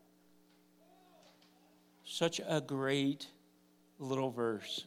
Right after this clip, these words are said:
Romans eight is, is my favorite chapter of the whole in-, entire Bible, right? But this one little section of Scripture is really great because as a Christian, it says that we received a spirit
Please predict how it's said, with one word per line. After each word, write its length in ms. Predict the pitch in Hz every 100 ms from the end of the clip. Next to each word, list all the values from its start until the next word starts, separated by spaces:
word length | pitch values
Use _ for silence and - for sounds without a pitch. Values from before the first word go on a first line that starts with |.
| -
Romans 320 | 143 170 156
eight 380 | 139 135 120 - - - - - - - -
is, 220 | 143 - -
is 220 | 147 131
my 140 | 131 120
favorite 480 | - 151 147 139 - - -
chapter 520 | 165 135 - 123 117
of 280 | 127 120 117
the 80 |
whole 480 | 120 - 151 151 151 -
in-, 160 | 135 131 - 135 123
entire 440 | 151 139 139 127 127
Bible, 420 | 113 113 104 104 - - -
right? 300 | 131 135 139 - - 143
But 140 | 151
this 220 | 170 -
one 240 | 160 160 160
little 160 | 156
section 440 | 151 156 - 151 139
of 80 |
Scripture 580 | - - 151 - 135 127 - -
is 220 | - 147 131
really 340 | 151 156 147
great 520 | 135 127 123 - - - _ _ - - -
because 540 | 165 160 175 165 143 -
as 380 | 151 151 160 165
a 140 | - 151
Christian, 640 | - 175 160 - 139 131
it 180 | - 156
says 640 | - 180 165 139 127 123 - - -
that 320 | 151 143 165
we 240 | 165 170
received 720 | 165 165 - - 160 151 139
a 220 | 120 139
spirit 840 | 123 - - - 170 165 160 156